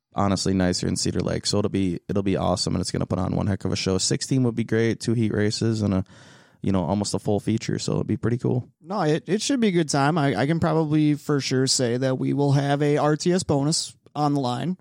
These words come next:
Speaker 2: for, uh, Friday night at Mississippi Thunder. And, uh, I have to confirm, but, uh, was talking to our, uh, good friends over at G T Transport.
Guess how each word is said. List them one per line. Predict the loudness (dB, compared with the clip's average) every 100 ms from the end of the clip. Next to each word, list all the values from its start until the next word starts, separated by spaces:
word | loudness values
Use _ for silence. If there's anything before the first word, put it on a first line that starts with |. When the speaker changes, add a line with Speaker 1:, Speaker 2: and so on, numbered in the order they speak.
| _
Speaker 2:
for, | -2 0 0
uh, | 0 -2
Friday | -2 0 0
night | 2 2 0
at | 0 0 0
Mississippi | 0 0 0 -2
Thunder. | -2 0 0 -2 -12 -20 -20 -20 -20 _
And, | -2 0 2 2 2 2 2 2
uh, | 2 2 4
I | 2
have | 2 0
to |
confirm, | -2 -2 0 2 4 4 2
but, | 2 0 -2
uh, | 0 4 4 4
was | 2 2 0
talking | 0 0 0 0 0
to | 2 2
our, | 4 2 2
uh, | 2 2
good | 0 -2
friends | 0 0 2
over | 0 0
at | 0
G | 0 0
T | 0 -2
Transport. | 0 -2 0 0 0